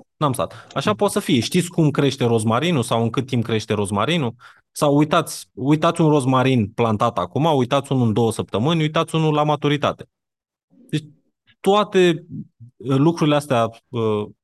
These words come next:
pot fi interesante pentru oameni și educative în același timp. Zicea cineva că secretul, um, uh, atenției pe social media sau oriunde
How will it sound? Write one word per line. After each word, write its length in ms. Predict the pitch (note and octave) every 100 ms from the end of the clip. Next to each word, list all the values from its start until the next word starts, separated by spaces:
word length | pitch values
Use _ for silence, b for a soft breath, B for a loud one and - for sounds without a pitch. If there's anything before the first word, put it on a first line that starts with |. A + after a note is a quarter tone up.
| _
pot 200 | - C3
fi 100 | -
interesante 640 | B2+ A#2+ A2+ A2 A2+ F#2+ F#2
pentru 280 | F#2+ -
oameni 280 | G2 F2 D#2+ b b b
și 180 | -
educative 520 | D3+ D3+ D#3 D#3+ E3 A2
în 60 |
același 380 | G#2 - A2 G#2+
timp. 220 | F#2+ D#2+ _ _ b b _ _
Zicea 240 | C3 D#3+
cineva 260 | D#3 C3 A#2+
că 100 | A#2
secretul, 880 | - A2+ C#3+ D3+ D3 C3+ B2 A#2 A2+
um, 640 | A2+ A2 G#2 G2 G2 G#2 _ _ - G2+
uh, 460 | G2 F#2+ F2+ E2 - _ - - - _ _ - - _ -
atenției 920 | - G#2+ - D3 C3 - G2+ F#2+ A#2+ -
pe 240 | A2+ G2+
social 400 | - B2+ A#2 G#2+
media 320 | A2 A2 G2
sau 180 | F#2 G2+
oriunde 440 | G#2 G2 F#2+ B2